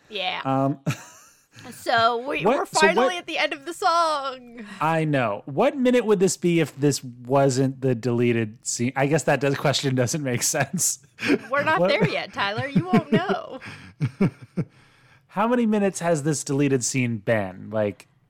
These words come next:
Speaker 2: this is the third or fourth minute of it?
Speaker 1: I think this is four or five, actually.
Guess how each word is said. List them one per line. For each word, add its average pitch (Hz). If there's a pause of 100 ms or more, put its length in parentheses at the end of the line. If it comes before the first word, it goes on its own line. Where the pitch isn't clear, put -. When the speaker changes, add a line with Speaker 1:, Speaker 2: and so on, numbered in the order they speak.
(300)
Speaker 2:
this 139
is 151
the 123
third 160
or 165
fourth 190
minute 247
of 277
it? 311
Speaker 1:
I 330
think 440
this 508
is 330 (120)
four 294
or 202
five, 233
actually. -